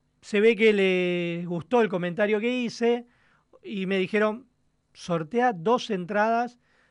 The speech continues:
para los oyentes que quieran ir a ver quién es Dostoyevsky". Después vamos a co-, comentar un poquito de qué trata la obra, pero es muy buena.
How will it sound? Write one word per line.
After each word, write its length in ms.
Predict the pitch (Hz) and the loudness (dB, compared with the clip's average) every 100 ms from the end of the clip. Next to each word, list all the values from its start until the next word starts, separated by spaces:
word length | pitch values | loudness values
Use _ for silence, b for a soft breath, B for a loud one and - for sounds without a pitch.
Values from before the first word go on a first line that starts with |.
| _ - | _ -4
para 260 | 185 175 | 0 2
los 220 | 170 160 185 | 2 -2 -4
oyentes 680 | 175 240 240 202 233 226 _ _ _ _ _ | -2 0 0 0 0 -2 _ _ _ _ _
que 160 | 180 | -8
quieran 280 | 165 226 214 | -2 0 2
ir 100 | 202 | 2
a 60 | 185 | 2
ver 240 | 160 151 | 0 -4
quién 300 | - 233 247 | -6 -2 0
es 140 | 233 202 | 0 2
Dostoyevsky". 920 | 185 - 185 196 233 233 - 247 254 - _ _ _ | 0 0 0 2 0 0 -8 -8 -10 -16 _ _ _
Después 280 | 170 - 226 | -6 2 4
vamos 180 | 208 156 | 4 2
a 20 | |
co-, 200 | 165 156 | -2 -2
comentar 460 | 175 160 175 214 | -4 -4 0 0
un 80 | 180 | 0
poquito 300 | 156 156 170 | -4 -6 -4
de 120 | 170 | -4
qué 140 | 151 170 | -4 -6
trata 260 | 180 175 | -4 -2
la 160 | 196 240 | 0 2
obra, 260 | 254 254 226 | 4 4 0
pero 120 | 165 | -2
es 60 | |
muy 260 | 160 208 220 | -2 -2 0
buena. 560 | 220 220 196 196 247 | 2 2 2 -2 -4